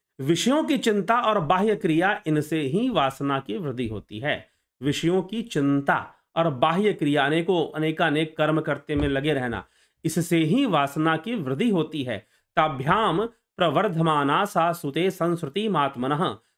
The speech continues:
त्रयाणाम च क्षयोपाय सर्वावस्थासु सर्वदा। सर्वत्र सर्वतः सर्वं ब्रह्म मात्रावलोकनम सद्भाव वासना दाढ़्यार्या ततत्रयम लयमश्नुते।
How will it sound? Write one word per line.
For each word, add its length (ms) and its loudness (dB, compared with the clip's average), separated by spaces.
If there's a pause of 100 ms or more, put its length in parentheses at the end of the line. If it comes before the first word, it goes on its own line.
(120)
त्रयाणाम 600 2
च 80 -2
क्षयोपाय 880 2
सर्वावस्थासु 1400 -2
सर्वदा। 580 -2 (320)
सर्वत्र 580 2
सर्वतः 480 0 (140)
सर्वं 500 0 (180)
ब्रह्म 260 2
मात्रावलोकनम 1400 0 (320)
सद्भाव 680 2
वासना 640 0 (300)
दाढ़्यार्या 960 0 (520)
ततत्रयम 840 0 (500)
लयमश्नुते। 1120 0